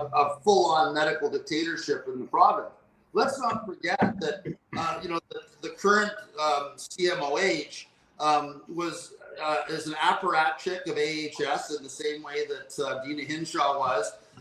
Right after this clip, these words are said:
And during the pandemic, uh, Doctor Joffe's big claim to fame was writing Eric Payne a letter,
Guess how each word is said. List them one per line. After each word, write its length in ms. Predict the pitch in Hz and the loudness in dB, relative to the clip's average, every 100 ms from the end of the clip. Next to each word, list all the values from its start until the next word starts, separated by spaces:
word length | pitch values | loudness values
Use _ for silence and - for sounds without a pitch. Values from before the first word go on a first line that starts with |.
| - | -6
And 320 | 160 160 160 | 0 2 0
during 320 | - 208 208 196 | 4 4 4 0
the 80 | |
pandemic, 720 | 175 180 170 180 196 185 151 151 - _ _ | -2 0 0 2 2 2 0 -2 -8 _ _
uh, 240 | 151 156 156 | 0 2 4
Doctor 440 | 185 185 180 165 170 | 4 4 0 -4 0
Joffe's 500 | 165 196 196 175 - | 2 4 0 -6 -10
big 240 | 165 160 - | -12 -12 -6
claim 320 | 165 160 151 | -4 -4 -4
to 80 | 147 | -4
fame 420 | 156 147 151 151 - _ - | -2 -2 -2 -6 -12 _ -4
was 160 | 165 | -2
writing 340 | 170 180 175 175 | 2 4 4 0
Eric 380 | 165 175 - - | 0 0 0 -2
Payne 220 | 190 190 185 | 0 0 0
a 100 | 156 | -2
letter, 640 | 165 208 - 139 147 | 2 2 2 0 -4